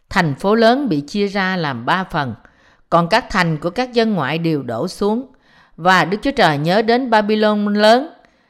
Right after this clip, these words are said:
đặng cho nó uống chén rượu thạnh nộ Ngài. Mọi đảo đều ẩn trốn, các núi chẳng còn thấy nữa.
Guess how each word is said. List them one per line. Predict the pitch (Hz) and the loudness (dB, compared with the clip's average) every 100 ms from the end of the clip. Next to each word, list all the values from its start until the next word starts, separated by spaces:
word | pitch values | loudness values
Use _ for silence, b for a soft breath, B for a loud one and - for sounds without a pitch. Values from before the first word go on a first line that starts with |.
| _ | _
đặng | 156 143 165 | -4 -4 -4
cho | 196 202 | -2 0
nó | 214 | 0
uống | 226 - 240 285 | -2 0 0 0
chén | 262 240 254 | -2 -2 -2
rượu | 160 127 | -4 -4
thạnh | - 139 156 | -6 -8 -6
nộ | 139 131 | -6 -6
Ngài. | 165 147 127 - _ _ _ _ _ - | -4 -6 -6 -12 _ _ _ _ _ -12
Mọi | 147 156 170 | -4 0 0
đảo | 165 131 175 | -2 -2 -2
đều | 208 160 123 | 0 0 -2
ẩn | - 165 | -6 -8
trốn, | 190 196 208 262 - b b _ | -2 -2 -2 -4 -12 b b _
các | 240 269 | -4 2
núi | 262 311 302 | 2 2 0
chẳng | 156 214 | -4 0
còn | 170 135 143 | 0 0 -4
thấy | 190 | -4
nữa. | 240 170 135 208 | -2 -2 -2 -6